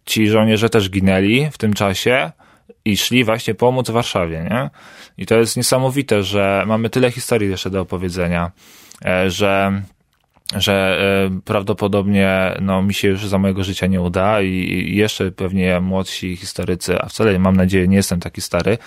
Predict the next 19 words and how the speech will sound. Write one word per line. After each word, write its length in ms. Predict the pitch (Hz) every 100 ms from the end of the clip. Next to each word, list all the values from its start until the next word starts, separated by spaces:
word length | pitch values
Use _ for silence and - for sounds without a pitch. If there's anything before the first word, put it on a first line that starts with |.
| - - - -
e, 260 | 98 98 95
będą 300 | 107 113 110
jeszcze 200 | 107 104
dalej 300 | 113 117 107
długo 240 | 104 98
pracować. 500 | 92 90 87 82 -
Tu 120 | 123
w 40 | -
Krakowie 540 | 123 - 113 107 104
tych 200 | 107 101
miejsc 160 | 107 101
jest 120 | 98
naprawdę 340 | 95 101 95
bardzo 260 | 92 90 92
dużo. 220 | 87 85
Muzeum 340 | 90 98 131
Armii 260 | 87 107 110
Krajowej 340 | - 101 107
przygotowało, 800 | 110 101 92 98 98 104 104 104